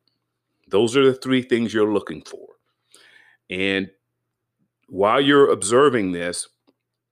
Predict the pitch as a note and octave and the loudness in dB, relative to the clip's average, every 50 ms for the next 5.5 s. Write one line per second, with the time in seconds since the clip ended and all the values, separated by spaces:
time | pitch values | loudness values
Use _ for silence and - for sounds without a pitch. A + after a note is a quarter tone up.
0 | _ _ _ - F2 F2+ G2 A2 G#2+ - - - - A#2+ A#2 A2+ A2 G#2 - - | _ _ _ -12 -6 -4 -4 -4 -4 -6 -10 -4 -2 -2 -2 -2 -4 -6 -4 -2
1 | G#2+ G2+ F#2+ F2+ F#2 F#2+ G#2+ B2 B2+ A2+ F2+ - - - - - - _ _ _ | -2 -2 -2 -4 -6 -6 -2 0 0 0 0 -2 -6 -12 -20 -20 -20 _ _ _
2 | _ _ _ - F#2 F2+ - - G#2 G2+ G2+ G2+ G2+ G2 - _ _ _ _ - | _ _ _ -8 -8 -6 -4 -4 -2 -2 -2 -2 -6 -8 -12 _ _ _ _ -18
3 | E2 D#2+ D#2+ D#2+ E2+ A2+ C#3+ C3+ - C#3+ C#3+ C#3 C#3 C3+ - - G#2+ G2+ F#2+ F2+ | -16 -16 -14 -8 -4 -2 0 0 0 -2 -2 -2 -4 -4 -4 -6 -6 -6 -6 -6
4 | F2+ F2+ F#2 F#2 F#2+ - _ _ _ _ _ _ _ _ _ _ F2 F#2 F#2+ - | -8 -8 -10 -12 -14 -16 _ _ _ _ _ _ _ _ _ _ -2 -2 -2 -4
5 | - - G2 G2 F#2+ F#2+ F#2 F#2 - | -4 -4 -2 0 0 0 0 -2 -4